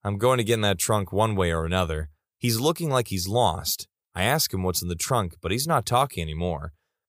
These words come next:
We pull him out and get him in cuffs. Another officer takes him to get I D through fingerprints.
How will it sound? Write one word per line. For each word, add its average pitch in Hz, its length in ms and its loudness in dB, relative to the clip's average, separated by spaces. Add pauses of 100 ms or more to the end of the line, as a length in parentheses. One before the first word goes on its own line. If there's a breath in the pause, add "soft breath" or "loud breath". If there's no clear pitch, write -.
(120)
We 101 100 -2
pull 135 200 2
him 147 120 2
out 135 180 4
and 117 100 -4
get 117 140 4
him 120 80 0
in 101 100 -2
cuffs. - 680 0 (200)
Another 120 280 2
officer 117 320 2
takes 110 280 2
him 107 120 -2
to 95 40 -4
get 95 120 0
I 92 160 2
D 104 260 -2
through 87 220 -6
fingerprints. 82 800 -4